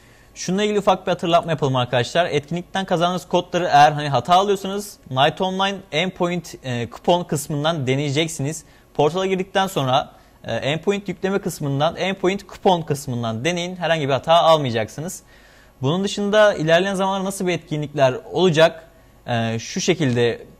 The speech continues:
e, söyleyelim. Mesela Fantomers olursa belki,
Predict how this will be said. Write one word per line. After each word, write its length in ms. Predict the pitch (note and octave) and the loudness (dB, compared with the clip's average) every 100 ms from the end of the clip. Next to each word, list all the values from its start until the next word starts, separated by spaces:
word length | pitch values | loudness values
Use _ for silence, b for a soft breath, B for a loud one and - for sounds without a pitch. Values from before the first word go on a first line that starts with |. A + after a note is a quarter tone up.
| - | -14
e, 220 | A#2+ A#2 | -8 -6
söyleyelim. 440 | A2 C3+ A#2 C3 D#3+ | -4 -2 -2 -4 -6
Mesela 320 | D#3 G3 F#3+ | -6 -2 0
Fantomers 500 | G3+ G3 A3 G3+ F#3+ | 0 0 0 -2 -2
olursa 340 | F#3+ F#3+ D3+ | -4 -2 0
belki, 460 | C3 F3 - E3 | 4 4 2 -4